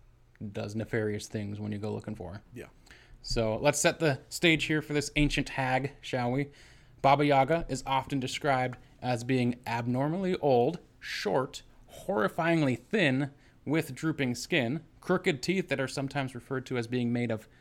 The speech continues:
Speaker 1: metal, and a nose so long that's often described that it, it could hit the ceiling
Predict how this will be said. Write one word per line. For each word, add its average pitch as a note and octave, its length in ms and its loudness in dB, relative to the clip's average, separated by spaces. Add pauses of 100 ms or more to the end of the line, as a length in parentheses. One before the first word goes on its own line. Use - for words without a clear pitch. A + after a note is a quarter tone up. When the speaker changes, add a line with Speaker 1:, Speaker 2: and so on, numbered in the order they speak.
(160)
Speaker 1:
metal, A2+ 500 0 (460)
and C3 120 2
a C3 40 2
nose C#3+ 400 4
so F3+ 280 2
long C3 420 2 (180)
that's B2 200 0
often C#3 220 4
described B2+ 500 0 (420)
that A#2+ 140 2
it, - 200 -4
it - 140 -8
could - 140 -6
hit - 260 -6
the D3 80 -2
ceiling B2+ 580 0